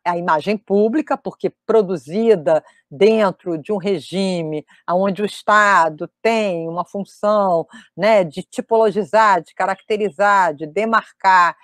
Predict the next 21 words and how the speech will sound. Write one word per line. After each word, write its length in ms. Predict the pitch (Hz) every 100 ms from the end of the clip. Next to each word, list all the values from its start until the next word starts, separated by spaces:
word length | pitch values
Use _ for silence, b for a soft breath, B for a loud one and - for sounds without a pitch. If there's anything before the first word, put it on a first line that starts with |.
| b b
de 180 | 147 180
sujeitar, 840 | - 247 240 208 - 190 214 240 b b b -
ela 240 | 190 202
ganha 720 | 165 165 247 302 330 254 208
uma 200 | 208 214
outra 480 | 196 247 330 302 294
vida 800 | 202 196 202 196 160 202 208 - _
e 40 | 277
confronta 720 | - 269 - 233 240 302 302
o 60 | 226
público 680 | - 202 202 196 196 202 - _ _
nos 160 | 220 220
mundos 300 | 202 196 190
da 100 | 220
arte. 360 | 180 165 160
Eu 80 | 190
acho 180 | 190 -
que 240 | - 214 196 b b b
é, 300 | 202 202 214
é, 220 | -
é, 100 | 214